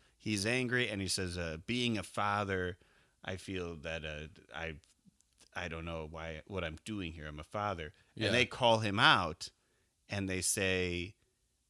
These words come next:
Speaker 1: "Are you gonna tell this to Claire? Or are you just
Speaker 2: Oh,
Speaker 1: telling
Speaker 2: I,
Speaker 1: this
Speaker 2: I
Speaker 1: to
Speaker 2: missed
Speaker 1: us?"
Speaker 2: that. Yeah.
Speaker 1: That's, like, right at the jump.
Speaker 2: Yeah.
Speaker 1: They say that, and he goes, "Oh, you know me. I'm gonna tell it to Claire."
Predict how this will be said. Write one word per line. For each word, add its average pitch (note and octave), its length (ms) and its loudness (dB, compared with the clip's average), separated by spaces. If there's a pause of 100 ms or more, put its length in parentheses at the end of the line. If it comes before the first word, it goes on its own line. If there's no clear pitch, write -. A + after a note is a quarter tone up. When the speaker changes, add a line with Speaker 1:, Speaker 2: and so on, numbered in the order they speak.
Speaker 1:
"Are F#2+ 100 0
you G2 160 0
gonna F#2+ 240 -2
tell F2+ 240 -4
this F#2 200 -4
to F2+ 120 -10
Claire? B2 580 -4
Or A2+ 60 -4
are G#2+ 180 4
you B2 80 4
just G2 160 2
Speaker 2:
Oh, - 40 -6
Speaker 1:
telling G#2+ 180 4
Speaker 2:
I, F#2+ 60 0
Speaker 1:
this G#2 80 4
Speaker 2:
I - 20 6
Speaker 1:
to G#2+ 60 2
Speaker 2:
missed A#2+ 220 4
Speaker 1:
us?" - 40 -2
Speaker 2:
that. F2+ 260 -2
Yeah. G#2 360 2
Speaker 1:
That's, A2+ 220 6
like, A2 180 2
right A#2 240 6
at A2+ 100 0
the A2 100 -4
jump. F#2 460 -2 (100)
Speaker 2:
Yeah. F#2 340 -2 (440)
Speaker 1:
They G#2 160 2
say A#2 220 4
that, G#2 220 2
and G#2+ 140 -2
he G2+ 60 0
goes, F2+ 220 -2 (120)
"Oh, A#2 220 2
you G#2 260 -2
know D#3 240 2
me. A#2+ 420 2 (680)
I'm A#2 220 4
gonna G2+ 160 -2
tell G#2 320 0
it F#2+ 80 -10
to F2+ 80 -10
Claire." F2+ 420 0